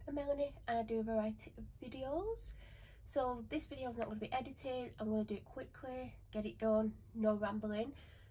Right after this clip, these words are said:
So this is from the Treat Box Advent Calendar. If you look in the description, there is a direct link to their website. Oh, that is not good.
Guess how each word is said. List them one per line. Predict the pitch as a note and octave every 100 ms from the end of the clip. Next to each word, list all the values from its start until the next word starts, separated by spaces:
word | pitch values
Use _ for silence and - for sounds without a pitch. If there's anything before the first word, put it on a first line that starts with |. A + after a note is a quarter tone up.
| -
So | B3+
this | A#3 C#4+ D#4
is | C#4+
from | - C4 A#3
the |
Treat | A3 - A#3 -
Box | A3 - A3
Advent | A3 C4 C4+
Calendar. | D4 C#4 C#4 C#4+ F4 F#4+ - - -
If | -
you | C#4+
look | C#4 C#4+
in | C4
the |
description, | C4 A#3+ - A#3+ - - A#3 A3+ A3 -
there | A#3
is | A3+
a |
direct | A3 A3+ A3 G#3+
link | A3 A3 - - -
to | -
their | A3+ A#3
website. | A3 G#3+ - G#3+ B3+ C4+ -
Oh, | E4+ - F#4+ - - - - - - - - - - - - - -
that | F#4
is |
not | E4+ - -
good. | F#3+ G4